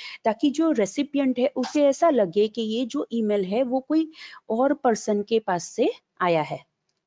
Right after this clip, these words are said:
right? And it is possible to send a message that appears to be from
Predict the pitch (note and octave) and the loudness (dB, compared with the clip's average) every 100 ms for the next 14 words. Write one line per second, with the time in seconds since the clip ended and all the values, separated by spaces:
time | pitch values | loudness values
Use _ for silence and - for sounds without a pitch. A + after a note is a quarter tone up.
0 | F3 D4 A#4+ - - - - A#3 B3 - | 0 0 0 -6 -20 -20 -8 -4 -2 0
1 | A3 - F#4+ - C#4+ C#4 D4 C4+ C#4+ C#4 | -2 0 0 0 -4 -2 -2 0 0 0
2 | C#4 - B3 A#3+ B3 A#3+ A#3 A3 A3+ A3+ | -6 -2 -2 0 0 0 0 0 0 -2
3 | - A3 A3 G#3+ - B3 C#4 D4+ D#4+ D#4 | -2 -4 -4 -6 -6 -2 2 2 0 -2
4 | - C#4+ D4 D4 - D4 | -2 0 0 0 -2 -2